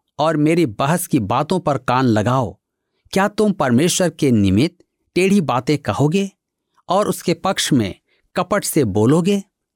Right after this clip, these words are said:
अब वह उन्हें फटकारता है। उसने कहा कि उस पर महापाप के दोष लगाते हुए तो उन्होंने परमेश्वर का स्थान ले लिया। वे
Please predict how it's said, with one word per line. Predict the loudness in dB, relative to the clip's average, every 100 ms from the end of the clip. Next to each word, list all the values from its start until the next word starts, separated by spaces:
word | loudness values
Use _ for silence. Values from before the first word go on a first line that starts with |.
| _ _ -4
अब | 0
वह | 0 0
उन्हें | 0 0 0 -2 -6
फटकारता | -8 -4 -4 -4 -4
है। | -6 -8 -18 _ _ _ _ _ _ -4
उसने | -2 0 0
कहा | 0 -2 -2 -2
कि | -2
उस | -2 -2 -2
पर | -2 0 0 -2 -8 _ -2
महापाप | 0 0 0 0 0 0
के | 0 0
दोष | 2 0 0 -4 -4 0
लगाते | 2 2 0 0 2
हुए | 2 0
तो | 0 0
उन्होंने | 2 2 2 0 -4 _ _ -8 -2
परमेश्वर | 0 2 2 0 -2
का | 0 0
स्थान | 0 0 0
ले | 0 2 0
लिया। | 0 -4 -8 -12 -20 _ _ _ 0
वे | 2 0